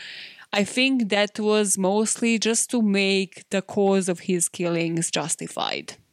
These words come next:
No, kind of like Nazi Germany and dehumanizing people because they are lesser than, yeah, that kind of thing. Yet again, definitely the fact that he had lack of sleep, P T S D, he had hits to his head,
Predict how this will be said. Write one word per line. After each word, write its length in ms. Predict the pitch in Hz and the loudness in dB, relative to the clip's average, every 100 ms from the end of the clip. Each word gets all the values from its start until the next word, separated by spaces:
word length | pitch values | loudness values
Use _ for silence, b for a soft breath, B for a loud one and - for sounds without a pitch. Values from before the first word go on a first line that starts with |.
| _ | _
No, 240 | 277 277 262 | 0 2 2
kind 240 | 262 240 | 0 0
of 40 | |
like 360 | 226 208 202 - | 0 0 -2 -2
Nazi 340 | 185 196 214 | 0 0 0
Germany 840 | 208 208 214 226 220 208 202 190 185 | -2 0 2 2 2 2 2 2 0
and 380 | 185 185 180 | 0 0 -2
dehumanizing 880 | - 175 180 190 190 190 190 190 196 | -2 -2 0 0 0 2 0 0 -2
people 460 | 180 190 190 202 185 | 0 0 0 0 0
because 560 | 180 - 175 175 175 | -2 -4 -2 0 -2
they 160 | 175 180 | -2 0
are 120 | 175 | 0
lesser 540 | 180 180 196 - 196 190 | 2 0 0 0 0 0
than, 600 | - 196 208 226 220 - | 0 0 2 2 0 -4
yeah, 360 | 208 185 170 - | -6 -4 -4 -4
that 240 | 117 - | -4 -4
kind 180 | - 98 | -6 -6
of 60 | - | -6
thing. 320 | 82 90 - - B B B _ 269 | -6 -6 -10 -18 B B B _ -4
Yet 220 | 220 262 | -2 0
again, 460 | 277 339 247 180 - - | 0 2 0 -2 -6 -2
definitely 720 | 208 214 247 214 185 170 160 | 0 2 0 0 0 -4 -4
the 120 | - 190 | -6 -4
fact 220 | 196 196 | -2 -2
that 160 | 185 | -4
he 140 | - 180 | -2 -2
had 160 | 180 | 0
lack 180 | 180 175 | 0 -2
of 140 | 185 170 | -2 0
sleep, 500 | - 247 233 220 - | 0 2 2 2 0
P 140 | 190 | -2
T 160 | 175 180 | 0 0
S 180 | 180 | 0
D, 580 | - 226 220 214 214 196 - | 0 2 4 4 2 0 -2
he 440 | 180 175 175 165 | -4 -2 -4 -4
had 220 | 180 175 - | -4 -6 -4
hits 260 | 175 - | -4 -4
to 100 | - | -2
his 240 | 185 180 - | -2 0 -2
head, 560 | - 220 214 208 190 | 0 2 4 2 -2